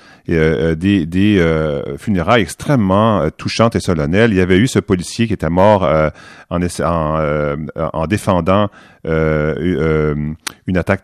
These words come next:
euh, en, en se, en se, en se, s'opposant à une attaque ter-, terroriste en deux mille quinze.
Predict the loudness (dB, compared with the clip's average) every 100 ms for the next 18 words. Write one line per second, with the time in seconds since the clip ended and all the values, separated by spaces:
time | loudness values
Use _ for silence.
0 | 0 0 2 -2 -4 -4 -2 -2 -4 -2
1 | 0 0 -2 -2 -6 -4 -4 -2 -4 -6
2 | -6 -2 -2 2 4 4 4 4 2 2
3 | 0 -2 -2 -2 0 0 0 -2 -2 -2
4 | -2 -4 0 2 4 2